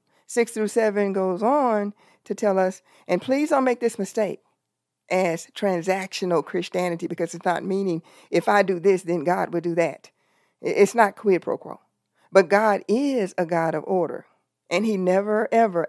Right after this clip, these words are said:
acts out of order. For example, spring will never follow summer, nor will winter ever follow spring. God is a God of exact order.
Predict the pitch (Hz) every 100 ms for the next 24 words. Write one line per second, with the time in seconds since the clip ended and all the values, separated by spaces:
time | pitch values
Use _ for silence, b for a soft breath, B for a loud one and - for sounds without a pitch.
0 | 208 240 - - - 175 156 139 - 214
1 | - 294 269 - - _ _ b b b
2 | - 269 208 226 214 190 - 262 262 262
3 | 262 220 226 b b b 196 180 202 254
4 | 226 170 - 208 185 165 - 180 180 165
5 | _ _ _ _ _ - 185 233 320 302
6 | 214 208 190 233 285 208 202 - _ _
7 | - 202 214 214 214 226 - 269 285 185
8 | _ _ _ _ _ _ _ _ - 226
9 | 294 311 - - _ - 226 196 175 190
10 | 233 202 190 - - 196 180 175 208 214
11 | 180 - - 165 -